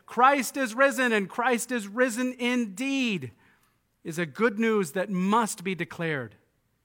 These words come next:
It must be told again. So with this good news of our risen Lord, the story that we share is changed.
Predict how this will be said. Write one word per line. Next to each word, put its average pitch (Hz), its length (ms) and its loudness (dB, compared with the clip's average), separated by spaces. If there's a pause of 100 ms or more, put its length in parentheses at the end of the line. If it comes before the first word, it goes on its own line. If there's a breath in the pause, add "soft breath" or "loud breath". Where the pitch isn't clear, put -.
(120)
It 151 100 -8
must 180 400 -2
be 165 140 -8
told 139 360 -10
again. 123 400 -10 (1700 soft breath)
So - 160 -4
with 214 160 2
this 226 180 0
good 208 320 0
news 233 380 0
of 170 80 -4
our 156 160 4
risen 175 340 -2
Lord, 165 380 0 (580)
the 139 80 -10
story 190 520 0
that 135 180 -8
we 165 180 -6
share 135 580 -6 (540)
is - 160 -14
changed. 180 640 -4